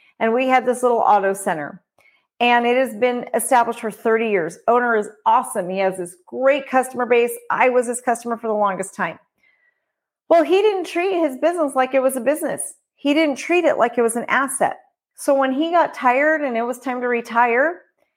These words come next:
and he wanted to sell, because he hadn't kept good records,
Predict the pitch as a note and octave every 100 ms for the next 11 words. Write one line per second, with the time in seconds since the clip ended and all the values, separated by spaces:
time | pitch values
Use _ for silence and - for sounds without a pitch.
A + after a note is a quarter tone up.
0 | _ - B3 B3 C4 A#3+ A#3+ B3+ D#4+ -
1 | F#3 D#3+ B3+ _ _ _ _ _ _ _
2 | _ _ _ F3+ B3+ C4 - C4 D4 D#4
3 | C#4+ C4 B3 A#3+ A3+ B3 A#3+ - G#3+ F#3+
4 | A#3 B3 C4+ C4 B3+